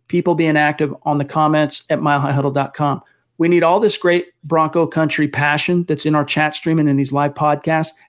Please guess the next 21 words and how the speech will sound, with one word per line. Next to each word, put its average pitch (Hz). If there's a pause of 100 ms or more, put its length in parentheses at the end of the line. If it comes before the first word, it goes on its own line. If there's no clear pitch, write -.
(120)
every 160
single 160
night 147 (440)
at 170
milehighhuddle 165
dot 151
com, 151 (300)
every 165
single 170
day, 151
engaging 156
on 165
the 151
articles, 143 (200)
keeping 185
that 175
conversation 160
going 151
in 143
the 135
comments 160